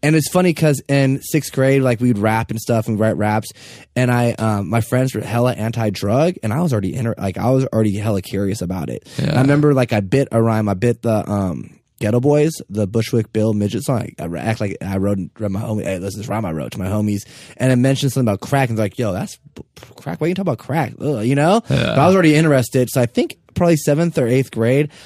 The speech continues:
Speaker 1: I met this other dude, John. He was, like, a bad kid, but he was, like, not, he was, like, more like a rock and roller kinda kid.
Speaker 2: Uh-huh.
Speaker 1: And, uh, we ended up, like, I think he stole weed from his parents, and we fucking went after school to my house and we smoked it,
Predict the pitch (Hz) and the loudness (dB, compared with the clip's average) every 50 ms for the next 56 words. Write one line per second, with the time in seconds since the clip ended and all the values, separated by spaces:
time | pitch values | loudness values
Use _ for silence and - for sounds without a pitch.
0 | - - - 110 135 139 139 135 - - 127 127 131 131 131 139 139 139 143 160 | -14 -10 -4 -2 0 0 0 -2 -2 -2 0 0 2 2 2 2 2 2 4 4
1 | 160 160 160 151 143 135 127 127 - 110 92 113 110 110 113 - - - 147 143 | 4 4 4 2 2 2 2 0 -2 -2 0 0 0 0 -2 -2 0 0 0 2
2 | 123 117 113 123 123 123 110 117 110 98 110 107 107 110 113 110 - - 131 127 | 2 2 2 2 2 2 2 2 0 -2 -2 -2 -2 -2 -2 -2 -2 -2 -2 -2
3 | 127 113 123 120 113 - 101 92 95 98 107 - 110 98 101 101 110 123 - 156 | 0 0 0 0 0 0 0 0 0 -2 -2 -2 -2 0 0 0 0 0 0 0
4 | 147 165 160 - 190 196 208 202 - - 127 120 110 107 107 104 - - - _ | -2 0 0 2 2 2 0 0 -2 -2 0 0 0 0 0 -2 -6 -12 -10 _
5 | - 127 123 123 123 120 113 113 110 98 - - _ - 113 120 117 104 - 107 | 0 2 2 4 4 4 4 2 2 0 -4 -8 _ -2 0 0 0 0 -2 -4
6 | 98 90 - - - _ - 98 101 131 120 104 - - 104 101 98 101 101 98 | -4 -4 -8 -14 -16 _ -6 -4 -2 0 -2 -2 -2 -2 0 0 0 0 -2 -2
7 | - 104 95 90 - - - 101 95 95 95 95 95 95 - - - - 95 95 | -4 -4 -4 -4 -2 -2 -2 -2 -2 -2 -2 -2 -2 -4 -6 -10 -8 -6 -4 -4
8 | 92 92 92 - - - - - 76 76 - - - _ - - - - - _ | -4 -4 -6 -6 -8 -8 -6 -6 -8 -8 -8 -10 -14 _ -20 -20 -20 -20 -10 _
9 | - 110 110 - - 101 - - 95 - - 101 95 92 90 101 104 95 98 95 | -2 0 0 0 -2 -4 -6 -8 -8 -4 -2 -2 -2 -2 -2 -4 -2 -2 -2 -4
10 | - - 82 82 - - 85 87 92 - 87 87 85 | -4 -6 -8 -8 -6 -6 -6 -6 -4 -4 -4 -4 -4